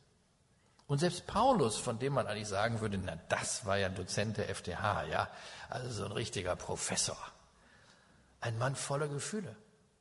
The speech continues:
Er ergrimmte und dann auch war er wieder ängstlich. Er war am Ende von allen verlassen. Er kannte unglaubliche Schmerzen. Er war ausgebrannt,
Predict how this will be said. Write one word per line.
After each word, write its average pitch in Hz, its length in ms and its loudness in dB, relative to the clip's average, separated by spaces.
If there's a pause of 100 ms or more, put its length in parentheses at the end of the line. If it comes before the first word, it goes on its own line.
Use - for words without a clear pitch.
(600)
Er 131 140 0
ergrimmte 156 720 4 (200)
und 143 120 0
dann 151 160 6
auch 143 240 6
war 151 160 6
er 151 80 0
wieder 160 160 2
ängstlich. 175 600 -4
Er 147 120 6
war 165 80 12
am 160 100 10
Ende 175 220 6
von 156 240 6
allen 165 220 4
verlassen. 165 600 0 (280)
Er 143 100 4
kannte 180 360 6
unglaubliche 180 680 6
Schmerzen. 165 800 2
Er 131 160 4
war 135 160 2
ausgebrannt, 127 920 2